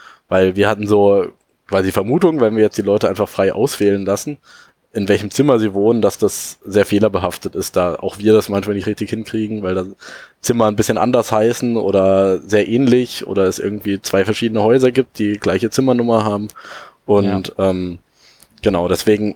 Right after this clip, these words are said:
Speaker 1: war unser Szenario möglichst so, also unser Wunsch, dass quasi automatisch feststeht, also dass wir irgendwie eine Anmeldemaske haben und danach wir irgendwoher wissen,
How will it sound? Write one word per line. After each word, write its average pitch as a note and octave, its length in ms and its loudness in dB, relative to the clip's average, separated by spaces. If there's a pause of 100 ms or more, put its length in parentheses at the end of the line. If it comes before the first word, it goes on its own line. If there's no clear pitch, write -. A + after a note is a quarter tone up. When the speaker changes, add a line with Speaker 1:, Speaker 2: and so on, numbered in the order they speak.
(140)
Speaker 1:
war G#2 200 2
unser A2 680 4
Szenario A2 460 2
möglichst A2 400 -2
so, C3 320 2 (400)
also G2 260 2
unser G2+ 300 2
Wunsch, C#3+ 340 0
dass - 400 -2 (100)
quasi G2 420 0
automatisch G#2 1080 -2
feststeht, - 840 -2
also F#2+ 300 -4
dass - 220 -8
wir G2+ 60 -2
irgendwie G2 280 -2
eine F2+ 180 -4
Anmeldemaske C3 580 2
haben A#2 300 0
und G#2 140 -4
danach G2 340 0 (460)
wir G#2+ 120 6
irgendwoher G#2+ 580 4
wissen, A2+ 400 0